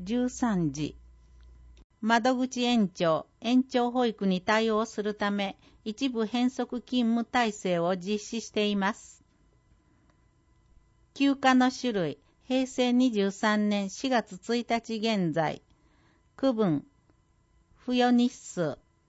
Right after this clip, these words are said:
年次有給休暇、二十日。介護休暇、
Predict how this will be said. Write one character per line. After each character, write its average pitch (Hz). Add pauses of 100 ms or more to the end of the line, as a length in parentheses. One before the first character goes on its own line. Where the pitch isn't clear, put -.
(800)
年 254
次 226
有 247
給 240
休 220
暇、 147 (540)
二 214
十 226
日。 160 (680)
介 262
護 254
休 247
暇、 -